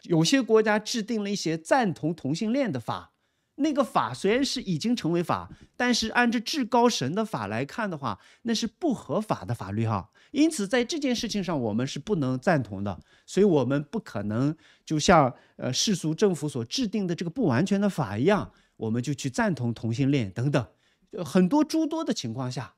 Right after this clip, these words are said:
所以弟兄姊妹，在这里面我们看到，但是保罗是谈到了一般的情况下，我们要，呃，顺从这个政府的，呃，管理，顺从他们的权柄，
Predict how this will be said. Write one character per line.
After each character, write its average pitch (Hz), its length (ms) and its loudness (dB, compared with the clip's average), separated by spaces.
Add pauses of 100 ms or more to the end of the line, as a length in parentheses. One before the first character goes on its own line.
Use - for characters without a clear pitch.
(300)
所 277 200 4
以 285 100 8
弟 285 100 4
兄 285 140 8
姊 151 140 2
妹， 151 160 6
在 147 180 6
这 277 140 4
里 220 100 6
面 165 180 8
我 127 120 8
们 147 120 6
看 196 220 4
到， 147 240 6 (300)
但 262 180 4
是 - 80 -2
保 123 300 6
罗 165 160 4
是 233 160 0
谈 - 280 -4
到 247 140 0
了 233 100 0 (120)
一 269 240 2
般 285 520 4
的 262 140 4
情 117 260 -4
况 117 180 -4
下， 110 300 -8 (200)
我 123 120 -2
们 135 140 0
要， 139 320 -2 (280)
呃， 110 180 -2
顺 220 280 8
从 110 460 -4 (420)
这 127 120 -4
个 113 120 0
政 165 300 4
府 107 260 -8
的， 110 360 2 (260)
呃， 104 160 -10 (140)
管 135 400 2
理， 110 200 0 (200)
顺 226 260 4
从 127 240 -2
他 127 220 0
们 135 120 4
的 120 140 4
权 117 400 0
柄， 123 240 4